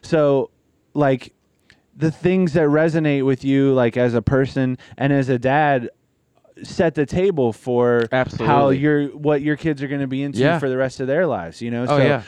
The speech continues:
Speaker 1: we're having this conversation because of what our childhood was like.
Speaker 2: Yeah.
Speaker 1: So I'm trying to provide a similar environment for my kids so that one day he can speak just as fondly about Star Wars and talk about how his dad took him to Celebration when he was five years old.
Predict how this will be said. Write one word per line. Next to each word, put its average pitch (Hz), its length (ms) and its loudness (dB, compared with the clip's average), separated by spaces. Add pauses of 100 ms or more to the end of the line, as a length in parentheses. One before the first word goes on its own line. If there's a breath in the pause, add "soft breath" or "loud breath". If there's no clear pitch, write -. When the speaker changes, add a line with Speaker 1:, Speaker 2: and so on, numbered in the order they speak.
(120)
Speaker 1:
we're 175 160 2
having 180 340 0
this 151 140 -4
conversation 131 760 -6 (340 soft breath)
because 147 520 0
of 117 560 -2
what 123 380 -2
our 113 120 0
childhood 107 520 -4
was 104 160 -6
like. 107 140 0
Speaker 2:
Yeah. 107 100 0
Speaker 1:
So 120 120 0
I'm 135 220 -2
trying 135 300 -4
to 127 120 0
provide 113 560 -2
a 110 60 -6
similar 117 400 -4
environment 110 460 -4
for 110 100 -10
my 123 220 -2
kids 117 320 -4
so 120 160 0
that 110 180 -2 (240 loud breath)
one 127 180 -4
day 120 200 0
he 139 120 -4
can 139 180 -8
speak 113 280 -8
just 120 240 -8
as 117 100 -12
fondly 107 360 -6
about 104 240 -6
Star 110 260 -4
Wars 110 180 -2
and 113 80 -10
talk 113 220 -10
about 117 240 -6
how 107 180 -8
his 110 220 -10
dad 110 400 -4 (360 soft breath)
took 120 200 -4
him 110 240 -6
to 110 80 -4
Celebration 107 680 -6
when 101 80 -8
he 104 80 -8
was 98 160 -10
five 92 220 -8
years 90 180 -10
old. 87 220 -16